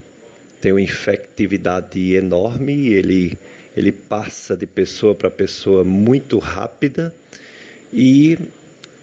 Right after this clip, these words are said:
no nosso país, as ações governamentais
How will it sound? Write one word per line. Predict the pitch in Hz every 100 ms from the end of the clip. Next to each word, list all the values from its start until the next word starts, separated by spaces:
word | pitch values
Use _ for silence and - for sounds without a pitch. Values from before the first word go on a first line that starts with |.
| -
no | 120
nosso | 117 117 -
país, | - 120 113 127 123
as | 113 107
ações | 104 - 110 101
governamentais | 98 110 107 101 104 107 101 - 90 104 127 - -